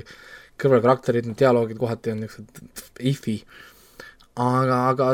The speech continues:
samal ajal tal on tegelikult selline sci-fi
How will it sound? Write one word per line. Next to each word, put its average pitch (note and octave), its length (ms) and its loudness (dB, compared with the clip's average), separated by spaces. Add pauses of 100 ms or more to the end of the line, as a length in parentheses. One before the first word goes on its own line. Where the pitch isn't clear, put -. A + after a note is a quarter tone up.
samal F3 220 6
ajal C3+ 100 4
tal C#3 160 4
on C#3+ 140 0
tegelikult C#3 260 2
selline B2 420 0 (460)
sci-fi B2+ 600 0